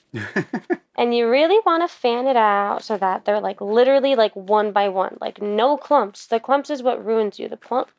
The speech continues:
Speaker 2: clumps? Plumps. The plump
Speaker 1: <laughs>
Speaker 2: clumps <laughs> g-, give you density and they make you crash and fall. Okay, so you have your fan. Look at that.
Speaker 1: That looks nice.
Speaker 2: That's a real fan.
Speaker 1: That looks good. It's
Speaker 2: Now,
Speaker 1: a lot. It's good money.
Speaker 2: there's two ways you could do it. You could really throw your whole arm, which I think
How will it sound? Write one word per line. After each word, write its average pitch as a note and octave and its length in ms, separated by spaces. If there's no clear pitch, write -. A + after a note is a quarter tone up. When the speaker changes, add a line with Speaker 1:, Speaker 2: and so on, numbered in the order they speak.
Speaker 2:
clumps? - 320
Plumps. F#3 540
The B3+ 140
plump C#4 420
Speaker 1:
<laughs> - 0
Speaker 2:
clumps E4+ 600
<laughs> - 20
g-, - 200
give D#4+ 140
you C#4+ 160
density C#4 560
and A3 100
they A3 80
make A3 220
you G#3 80
crash G3+ 320
and G3+ 100
fall. - 260
Okay, B3+ 320
so - 100
you B3+ 100
have A#3 200
your C#4+ 100
fan. A3+ 440
Look A4+ 120
at - 120
that. - 280
Speaker 1:
That F#2+ 120
looks G2+ 160
nice. F2+ 260
Speaker 2:
That's - 160
a C#4 40
real D4+ 140
fan. A3 300
Speaker 1:
That A3 80
looks C#3 140
good. F#3+ 160
It's - 80
Speaker 2:
Now, G3 160
Speaker 1:
a F#3 40
lot. B2 160
It's - 100
good A2+ 120
money. F2+ 280
Speaker 2:
there's B3+ 220
two D#4+ 180
ways D#4 180
you C#4 60
could B3+ 100
do A#3 80
it. G3+ 100
You A3 80
could A3+ 160
really B3+ 440
throw G3+ 340
your G#3 200
whole G3 200
arm, F#3+ 240
which F#3 160
I F#3+ 60
think F#3 300